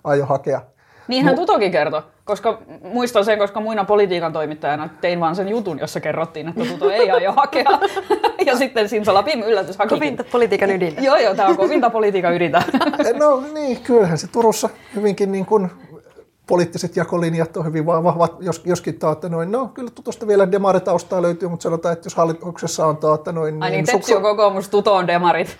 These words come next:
Speaker 3: Joo.
Speaker 2: vai
Speaker 1: Nä-, nä-, näin,
Speaker 2: perinteinen
Speaker 1: nä-, näinhän se on
Speaker 2: jako?
Speaker 1: hyvin, hyvin vahvasti ollut, taata noin, niin toki jos, niin kuin, Tuto hokkee o-, omistajaportaasta löytää,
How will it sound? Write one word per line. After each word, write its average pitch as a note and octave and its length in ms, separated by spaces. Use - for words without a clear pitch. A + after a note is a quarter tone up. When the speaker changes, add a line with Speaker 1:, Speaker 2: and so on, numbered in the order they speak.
Speaker 3:
Joo. G3 120
Speaker 2:
vai F3+ 260
Speaker 1:
Nä-, F#3 200
nä-, A3+ 180
näin, G3+ 200
Speaker 2:
perinteinen G3 440
Speaker 1:
nä-, - 80
näinhän G#3+ 300
se G3+ 60
on - 40
Speaker 2:
jako? A3+ 100
Speaker 1:
hyvin, A3 120
hyvin A3+ 200
vahvasti G#3 400
ollut, F#3 360
taata F3+ 320
noin, D#3+ 240
niin D#3+ 120
toki D#3+ 360
jos, E3+ 260
niin E3+ 160
kuin, D3+ 100
Tuto D#3 260
hokkee D#3 480
o-, D#3 280
omistajaportaasta D3 880
löytää, D3 340